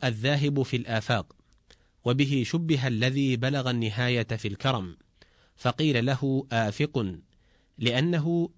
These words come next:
ذهب في آفاق الكرم. والآفاقي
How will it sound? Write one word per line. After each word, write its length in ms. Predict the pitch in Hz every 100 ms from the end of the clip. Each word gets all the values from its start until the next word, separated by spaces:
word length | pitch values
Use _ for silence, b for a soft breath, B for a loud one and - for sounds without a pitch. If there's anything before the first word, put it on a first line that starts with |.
| 127
ذهب 420 | 139 147 151 139
في 280 | 123 117 113
آفاق 500 | 120 110 - 127 120
الكرم. 480 | 107 - 120 87 - _ _ _ _ b b b b b
والآفاقي 800 | 143 160 185 156 170 170 208